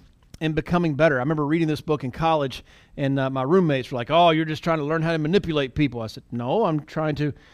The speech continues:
learn how to win friends and influence people." Why are you at home on a Friday night anyway? Uh, <laughs> maybe you should read the book. So I encourage you to read the book as well. It's, uh, it's chock full of, of nuggets. This is one of those top ten books I think that just really kinda changed my life.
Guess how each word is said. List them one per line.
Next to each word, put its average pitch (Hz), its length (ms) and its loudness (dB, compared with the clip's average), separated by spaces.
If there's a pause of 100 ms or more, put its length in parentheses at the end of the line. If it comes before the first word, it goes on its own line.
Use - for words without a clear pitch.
(180)
learn 165 180 -2
how 165 260 0
to 175 180 -2
win 156 240 0
friends 185 480 -2
and 160 140 -4
influence 156 640 -4
people." 185 420 -6 (300)
Why 160 160 -4
are 294 140 -2
you 285 220 0 (200)
at 196 140 -6
home 196 380 -2
on 127 80 -4
a 117 40 -6
Friday 117 300 -6
night 113 240 -10
anyway? 147 320 -6 (400)
Uh, 135 200 0 (160)
<laughs> - 100 -6
maybe 339 340 2
you 339 220 -2
should 208 180 -6
read 139 160 -4
the 123 60 -8
book. 131 240 -6 (280)
So 180 260 4
I 175 240 4
encourage 196 520 2
you 202 80 2
to 196 120 0
read 196 180 0
the 160 60 -2
book 156 260 -2
as 127 120 -4
well. 156 220 2
It's, 151 200 -2
uh, 139 140 2 (280)
it's - 160 -10
chock 156 360 0
full 147 300 -2
of, 123 160 -4
of 127 220 -8
nuggets. 139 340 -2
This 160 160 -6
is 151 60 -12
one 151 140 -2
of 135 40 -2
those 135 160 -4
top - 280 -6
ten 135 220 -2
books 127 260 -4
I 131 80 -8
think 131 200 -6
that 123 60 -6
just 123 180 -10
really 131 180 -6
kinda 127 200 -8
changed 139 360 -8
my 131 100 -6
life. 127 360 -2